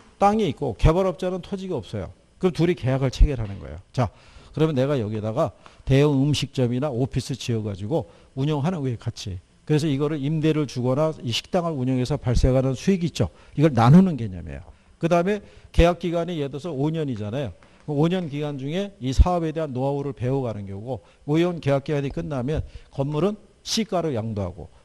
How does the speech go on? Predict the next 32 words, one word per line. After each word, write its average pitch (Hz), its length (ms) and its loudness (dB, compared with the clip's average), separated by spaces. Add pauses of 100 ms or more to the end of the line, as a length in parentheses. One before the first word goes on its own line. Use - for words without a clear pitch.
(120)
토지 214 300 0
소유는 190 280 0
원래 127 240 0
토지 175 280 -4
소유 120 200 -6
거니까. 90 400 -12 (260)
그죠? 123 220 -4 (300)
그래서 202 180 0
이게 180 220 -2
뭐하고도 170 480 0
유사하냐면 135 680 -4
민법에서 170 640 2
배우시는 147 480 -2
지상권의 160 580 0
지상물 147 460 0
매 123 140 0
청구권이 160 560 -4
있죠. 127 220 -4 (280)
그거하고 156 340 2
유사한 135 340 -2
논리라고 101 420 -6
보시면 95 340 -12
돼요. - 100 -16 (220)
이게. 101 320 -8 (340)
그래서 165 320 4 (760)
그게 165 160 8
신차지 214 480 6
방식이라고 120 520 -6
보시면 104 260 -12
돼요. 117 40 -8
그래서 139 140 -4
건물이 165 560 0